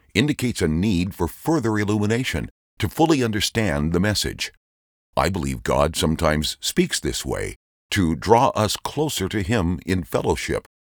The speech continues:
before He releases more understanding. It is the glory of God to conceal a matter, but the glory of kings is to search out a matter. Proverbs twenty-five two, New King James Version. God doesn't hide things from us,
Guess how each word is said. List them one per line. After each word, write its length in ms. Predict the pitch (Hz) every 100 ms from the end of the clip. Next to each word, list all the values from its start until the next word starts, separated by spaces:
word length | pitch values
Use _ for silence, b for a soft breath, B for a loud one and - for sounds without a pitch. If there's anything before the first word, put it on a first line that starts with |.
| -
before 580 | 101 - - 151 69
He 200 | 62 -
releases 540 | 80 76 78 73 71 76
more 200 | 78 67
understanding. 800 | 62 65 - 64 57 50 50 - _ _ _ _ _ _
It 100 | -
is 160 | 104 95
the 120 | 85
glory 480 | 80 95 120 139 127
of 180 | 107 -
God 380 | 80 64 65 60
to 80 | 71
conceal 560 | 78 69 - 98 87
a 60 | 71
matter, 420 | 58 50 50 - _ _ _ -
but 180 | 82 -
the 80 |
glory 400 | 82 87 117 135
of 160 | 98 67
kings 580 | - 107 127 156 143 - _ _ _
is 160 | - 92
to 120 | -
search 320 | 65 - 58 -
out 200 | 85 78
a 60 |
matter. 380 | 64 50 50 - _ _ -
Proverbs 460 | 98 85 73 67
twenty-five 580 | - 92 80 76 65 60
two, 380 | - 110 69 69 _ _
New 160 | 78 76
King 240 | - 71
James 320 | 65 67 69
Version. 520 | - 55 - 52 50 - _ _ _ _ _ _ -
God 320 | 76 131 170
doesn't 460 | 101 117 92 78 -
hide 300 | 98 113 82
things 480 | - 62 57 - -
from 320 | - 131 139
us, 340 | 57 - -